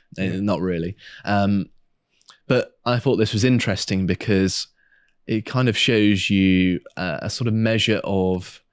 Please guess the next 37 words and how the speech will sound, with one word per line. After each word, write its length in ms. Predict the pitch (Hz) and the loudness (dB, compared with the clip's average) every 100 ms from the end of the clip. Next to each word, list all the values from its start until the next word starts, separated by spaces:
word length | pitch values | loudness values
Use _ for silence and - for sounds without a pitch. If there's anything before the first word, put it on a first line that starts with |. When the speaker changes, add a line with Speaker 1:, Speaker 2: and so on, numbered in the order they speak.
| _ _ _ - | _ _ _ -6
Speaker 1:
uh, 80 | - | -2
Speaker 2:
It's 80 | 104 | 2
Speaker 1:
another 240 | 127 160 | 4 6
Speaker 2:
clear. 120 | 135 | 4
Speaker 1:
measure 300 | 123 117 110 | 4 2 2
of 120 | 101 - | 2 0
cost 280 | 113 - | -4 -2
of 100 | 104 | 0
living 320 | 110 98 87 85 | 2 0 -2 -6
to 100 | 87 | -8
a 60 | |
certain 260 | - 82 78 | -8 -8 -8
extent, 440 | 67 - 82 76 - _ _ _ - _ | -8 -6 -6 -8 -14 _ _ _ -20 _
because 280 | 107 107 92 | -6 -2 2
it 80 | 104 | 4
also 380 | 117 113 104 95 | 4 2 0 0
shows, 540 | - 98 90 90 - | 0 2 2 2 -2
because 420 | - 104 - 95 | -4 -6 -2 0
what 200 | 120 123 113 | 2 0 -2
actually 260 | - 104 | -4 -2
goes 240 | 110 101 107 | 0 0 2
into 500 | 98 95 90 82 - - | 0 -2 -4 -6 -8 -8
a 40 | |
Big 200 | 98 92 | -4 -4
Mac 280 | 87 73 - | -4 -8 -4
is, 180 | 101 90 | -4 -2
is, 180 | 101 - | -2 -2
like, 180 | 95 - | -4 -4
cost 340 | - 117 - | -4 -4 -2
of, 220 | 101 - - - - - _ - | -2 -4 -14 -20 -20 -20 _ -12
um, 280 | 87 82 - | -8 -8 -4
the 140 | 104 113 | -2 -2
actual 500 | - - 107 92 - - | -2 0 2 0 -4 0
raw 160 | 123 | 2
materials, 840 | 120 - 104 90 90 113 117 - - - | 2 0 0 2 2 0 -4 -10 -14 -14
Speaker 2:
Yeah. 300 | 123 87 85 | -8 -6 -4
Speaker 1:
um, 180 | 90 | -6